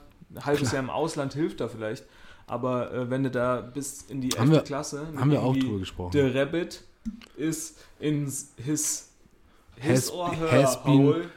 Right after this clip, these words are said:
Speaker 2: has been fallen.
Speaker 1: Yes. In the hole.
Speaker 2: Fick dich.
Speaker 1: Ja.
Speaker 2: Fuck you auf Englisch.
Speaker 1: Okay.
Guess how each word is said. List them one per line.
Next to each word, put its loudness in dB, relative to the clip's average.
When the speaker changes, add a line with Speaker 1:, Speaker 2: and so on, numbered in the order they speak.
Speaker 2:
has 0
been 4
fallen. 6
Speaker 1:
Yes. -8
In 2
the 4
hole. 2
Speaker 2:
Fick -8
dich. -10
Speaker 1:
Ja. -12
Speaker 2:
Fuck -2
you 6
auf -4
Englisch. -2
Speaker 1:
Okay. -4